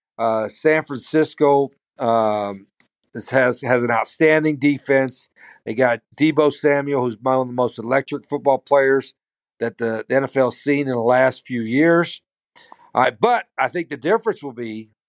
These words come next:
all right, the s-, the Rams defense, 'cause they got two phenomenal pass rushers in Aaron Donald and Von Miller, two guys that are the best,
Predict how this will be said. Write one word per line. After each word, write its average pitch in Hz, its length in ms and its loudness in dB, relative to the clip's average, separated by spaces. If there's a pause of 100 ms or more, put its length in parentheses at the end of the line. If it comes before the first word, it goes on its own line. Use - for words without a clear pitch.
(680)
all 110 100 -2
right, 147 220 0 (160)
the 131 120 2
s-, - 440 -8
the 117 180 0
Rams 170 600 2 (240)
defense, 147 800 -2
'cause 131 180 -2
they 139 100 2
got 135 240 -2 (100)
two 233 300 -2
phenomenal 180 640 2
pass 151 420 2
rushers 131 420 -6
in 123 100 -12
Aaron 143 220 -8
Donald 113 400 0 (300)
and 113 140 -14
Von 135 280 4
Miller, 110 320 0 (380)
two 185 200 2
guys 160 440 2
that 139 120 -4
are 127 140 -6
the 117 100 -12
best, 147 480 -2